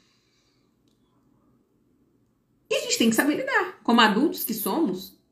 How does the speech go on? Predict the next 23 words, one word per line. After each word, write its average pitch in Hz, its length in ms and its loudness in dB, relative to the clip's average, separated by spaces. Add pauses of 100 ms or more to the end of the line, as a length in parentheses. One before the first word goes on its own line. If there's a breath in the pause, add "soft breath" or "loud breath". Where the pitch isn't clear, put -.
(120)
igual 196 300 2
eu 220 60 -2
falei 208 200 2
lá 185 120 2
no 185 100 -4
começo, 160 480 -2
às 220 160 2
vezes 233 140 2
a 285 60 0
solução 277 380 0
não 294 120 0
é 240 100 0
mudar 262 300 2
a 190 100 -2
tarefa, - 460 -6 (180)
mas 160 240 -2
mudar 185 320 0
o - 40 -8
processo - 440 -2
pra - 160 -8
fazer 170 200 -2
a 160 40 -2
tarefa. 151 420 -6